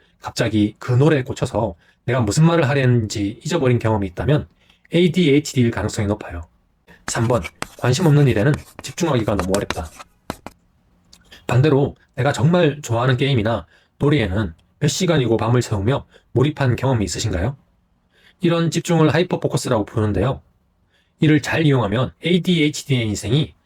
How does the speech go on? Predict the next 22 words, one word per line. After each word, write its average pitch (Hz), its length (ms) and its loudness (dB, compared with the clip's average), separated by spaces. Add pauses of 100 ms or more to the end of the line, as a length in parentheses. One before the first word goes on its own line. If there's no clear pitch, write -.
(120)
드라마틱하게 143 680 -2
성공한다고 113 560 -2
해요. 76 200 -12 (600)
이 135 240 -4
하이퍼포커스를 160 760 -2
활용하는 143 420 0 (300)
에이디에이치디의 151 1080 0
집중 - 280 0
방법에 123 320 2
대해 98 340 -2 (100)
여기 120 280 2
이 185 180 2
영상에서 120 580 0 (260)
자세히 170 320 -2
설명하였으니 139 760 0 (240)
시간 190 260 -2
날 107 160 -2
때 110 280 -2
꼭 185 280 -2
한번 131 320 -2
보시기 135 300 -4
바랍니다. 82 480 -6